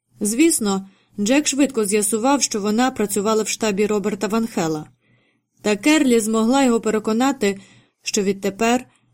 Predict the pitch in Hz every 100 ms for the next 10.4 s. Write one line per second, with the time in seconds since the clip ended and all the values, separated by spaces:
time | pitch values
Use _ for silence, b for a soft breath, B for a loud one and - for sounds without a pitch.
0 | - 262 214 190 185 185 190 196 202 208
1 | 190 - _ _ _ _ _ _ _ _
2 | _ _ _ _ _ 196 214 220 233 339
3 | 339 - 226 247 311 247 220 214 220 262
4 | 254 B B B 196 233 285 233 214 240
5 | 214 214 220 202 - 208 208 202 202 196
6 | 220 - 240 233 _ _ - 254 247 -
7 | 165 185 _ _ _ _ _ - 208 196
8 | 208 202 208 262 240 - 220 - 214 -
9 | - 269 220 214 208 214 240 233 196 214
10 | 277 277 202 -